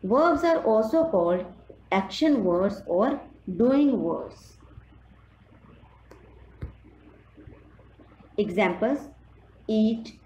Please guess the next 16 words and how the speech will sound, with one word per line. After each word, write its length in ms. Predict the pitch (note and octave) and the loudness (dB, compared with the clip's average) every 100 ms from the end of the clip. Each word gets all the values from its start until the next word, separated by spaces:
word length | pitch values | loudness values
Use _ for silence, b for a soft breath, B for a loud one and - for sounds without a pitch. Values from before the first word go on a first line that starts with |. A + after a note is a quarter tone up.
| - - | -20 -6
run, 540 | G3 G3 G#3 A3+ A3+ - - - | 0 2 2 2 -2 -10 -20 -6
dance, 480 | F#3+ G#3 G#3 A3+ A3+ - - - - | 0 2 2 0 -6 -12 -20 -8 0
taste, 480 | G3 G#3 A3+ - - - - | 2 2 -2 -10 -20 -20 -20
see, 600 | - - B3 A3+ A#3 A3+ - - - - - - | -20 -4 -2 0 -2 -4 -12 -20 -20 -20 -14 -4
teach, 480 | A#3+ A#3 A#3+ - - - - - - | 0 0 0 -6 -16 -20 -20 -20 -6
write, 600 | G3 G#3+ G#3 A#3 - - - - - G3+ | 0 2 2 0 -6 -18 -20 -20 -10 -2
laugh, 460 | A3 A3 A3 A#3 - - - - - | 0 2 0 -2 -8 -20 -20 -20 -16
send, 480 | - B3 C4 B3 - - - | -4 0 0 -2 -12 -12 -4
et 160 | C4 - | -4 -2
cetera. 640 | D#4+ D#4+ B3 B3 B3 - - - - - - - - - - - - | -2 -2 -4 -4 -6 -12 -20 -20 -20 -20 -20 -20 -20 -20 -20 -20 -4
All 300 | B3 D4+ F4+ | 2 4 4
these 320 | D4+ C#4+ B3 B3+ | 4 2 2 0
are 240 | A3 G#3 | 0 -2
the 160 | - F#3 | -2 -6
examples 680 | - B3 B3 B3 B3 G#3+ | -4 -2 -2 -2 -4 -2
of 240 | F#3 G#3+ | -2 -2